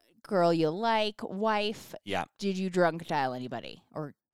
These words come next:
Speaker 2: I mean, probably everybody calls up kinda drunk and just when you're talking. Yes, I
Speaker 1: Okay.
Speaker 2: have,
Speaker 1: Or
Speaker 2: but
Speaker 1: was
Speaker 2: not,
Speaker 1: it,
Speaker 2: not
Speaker 1: was it
Speaker 2: too
Speaker 1: your mom?
Speaker 2: often.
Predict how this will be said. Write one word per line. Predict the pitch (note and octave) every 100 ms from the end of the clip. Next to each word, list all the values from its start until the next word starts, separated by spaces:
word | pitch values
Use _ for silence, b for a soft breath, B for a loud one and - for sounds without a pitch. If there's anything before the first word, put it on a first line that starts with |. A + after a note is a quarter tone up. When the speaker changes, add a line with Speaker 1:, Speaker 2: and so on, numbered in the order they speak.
| _ _ _ _ _
Speaker 2:
I | F3+
mean, | F3
probably | D3 B2+
everybody | A2 A2 G#2+
calls | - G#2 G2+ F#2
up | G#2 -
kinda | - G#2+ F#2
drunk | F2+ G2 G2
and | F#2
just | E2+ F2
when | F#2+
you're | F2
talking. | - F#2 F2+ F#2+
Yes, | G#2+ G2 - - -
I | F2
Speaker 1:
Okay. |
Speaker 2:
have, | G2+ F2+
Speaker 1:
Or | F#3+
Speaker 2:
but | -
Speaker 1:
was | -
Speaker 2:
not, |
Speaker 1:
it, | -
Speaker 2:
not | -
Speaker 1:
was | C#4+
it |
Speaker 2:
too | D#3+
Speaker 1:
your | -
mom? | - G3+ -
Speaker 2:
often. | F2+